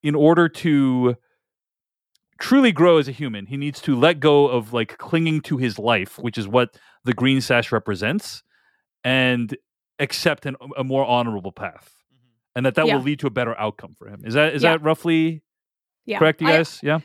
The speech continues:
Speaker 3: yeah, I read it as he suddenly has a moment of insight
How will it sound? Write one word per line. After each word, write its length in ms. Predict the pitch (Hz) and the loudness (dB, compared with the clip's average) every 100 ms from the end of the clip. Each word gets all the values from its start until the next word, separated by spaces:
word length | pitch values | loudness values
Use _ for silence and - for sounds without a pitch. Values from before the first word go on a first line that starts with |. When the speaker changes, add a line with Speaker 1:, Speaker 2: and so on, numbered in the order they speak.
| - | -2
Speaker 3:
yeah, 240 | 262 208 | -2 0
I 120 | 262 | -2
read 180 | 311 320 | -2 -6
it 80 | 285 | -6
as 420 | 226 208 196 - _ _ | -6 -8 -10 -16 _ _
he 580 | - 233 240 240 233 - _ _ - - - | -12 -8 -6 -4 -6 -8 _ _ -20 -18 -12
suddenly 480 | - 233 220 226 208 | -2 0 0 -2 -2
has 240 | 202 196 | -2 -2
a 40 | |
moment 300 | 202 190 190 | -2 -2 -2
of 100 | 180 | -6
insight 600 | 190 190 190 208 202 202 | -6 -8 -8 -6 -4 -6